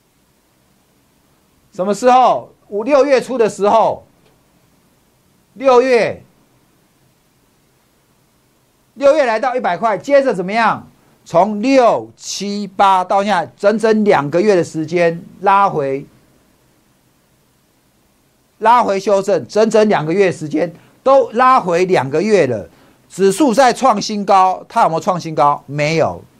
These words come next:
结果在怎么样？在这边七十五这边，整个盘多久了？在上个月月底来到七十五，就在这边开始盘了。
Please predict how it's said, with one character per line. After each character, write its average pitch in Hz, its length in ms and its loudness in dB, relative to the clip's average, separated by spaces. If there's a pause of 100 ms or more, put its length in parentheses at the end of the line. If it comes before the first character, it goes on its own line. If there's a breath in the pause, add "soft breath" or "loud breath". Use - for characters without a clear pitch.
(140)
结 180 160 -4
果 175 160 2
在 175 180 2 (200)
怎 - 120 -20
么 123 60 -12
样？ 135 260 -6 (400 soft breath)
在 196 160 -2
这 190 120 -4
边 175 400 -2 (500)
七 220 260 -6
十 208 120 -6
五 160 140 -2
这 170 120 -2
边， 170 400 -2 (2000)
整 120 120 -16
个 131 80 -6
盘 127 180 -6
多 127 140 -4
久 104 180 -8
了？ 76 100 -16 (1800)
在 269 380 0
上 - 380 -2
个 226 120 -2
月 240 180 2
月 240 240 0
底 117 260 -10
来 147 160 -2
到 190 160 2
七 175 240 -8
十 160 140 -12
五， 107 160 -8
就 220 200 -2
在 202 160 2
这 185 60 2
边 185 120 -2
开 170 180 -4
始 110 160 -10
盘 78 280 -16
了。 73 80 -20